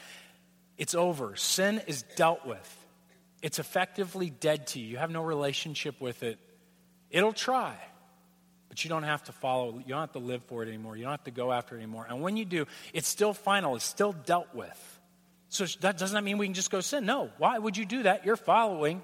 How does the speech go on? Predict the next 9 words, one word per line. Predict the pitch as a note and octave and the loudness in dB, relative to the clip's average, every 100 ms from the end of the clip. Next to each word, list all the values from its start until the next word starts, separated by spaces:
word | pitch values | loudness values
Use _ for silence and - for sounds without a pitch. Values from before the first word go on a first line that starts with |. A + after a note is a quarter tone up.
| - | -6
him. | A3+ F3+ G2 - - _ _ _ _ _ _ _ _ _ _ _ _ _ _ - | -6 -6 -8 -18 -20 _ _ _ _ _ _ _ _ _ _ _ _ _ _ 2
What | |
do | D4 | 4
we | D#4+ | 2
do | G#3 C4+ E3 G#2+ - - _ _ _ _ _ - | 2 2 2 0 -14 -20 _ _ _ _ _ 0
then | E3 D3 | 2 2
when | C#3 | -2
temptation | E3 C#3 D3 C3 C3 A2+ | -4 -4 -2 -2 -4 -6
comes? | B2 F#2 - - | -8 -10 -14 -16